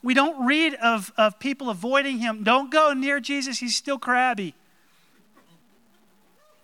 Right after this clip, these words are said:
"Don't go to Jesus today, he's zapping fig trees. Not a good day."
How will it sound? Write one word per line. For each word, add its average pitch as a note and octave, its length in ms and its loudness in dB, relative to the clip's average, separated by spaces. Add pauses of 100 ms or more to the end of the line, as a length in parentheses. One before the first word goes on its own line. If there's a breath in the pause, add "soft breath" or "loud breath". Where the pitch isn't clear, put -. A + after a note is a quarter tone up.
(720)
"Don't C#4 280 6
go F4 220 8
to E4+ 220 2
Jesus E4 520 2
today, D#4 540 4
he's C#4 340 0
zapping F4 440 2
fig F#4+ 280 0
trees. B3+ 520 -2
Not C4+ 260 4
a F4 60 0
good F#4 260 0
day." F4+ 540 4